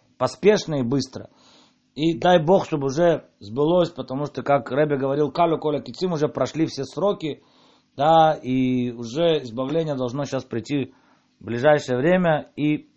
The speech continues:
поспешно. Об этом ещё мы успели, э, как сказано, мы уже говорили, что в месяц Нисан, э, Нигалу,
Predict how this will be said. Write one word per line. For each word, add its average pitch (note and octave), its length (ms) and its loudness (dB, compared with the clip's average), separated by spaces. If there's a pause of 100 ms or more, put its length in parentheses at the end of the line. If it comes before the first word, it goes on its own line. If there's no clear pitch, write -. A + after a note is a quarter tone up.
(100)
поспешно. C3 600 0 (520)
Об - 80 -10
этом C3+ 220 -6
ещё D3+ 240 -2
мы C#3 120 -4
успели, C#3+ 560 -2 (680)
э, G#2+ 400 -6
как A2 200 -10
сказано, C#3 360 0
мы C3 80 -2
уже A#2+ 100 -4
говорили, C#3+ 360 2
что B2+ 160 -6
в A2+ 80 -4
месяц D#3 340 -2
Нисан, C#3 560 -2 (800)
э, G#2 120 -4
Нигалу, C#3 460 2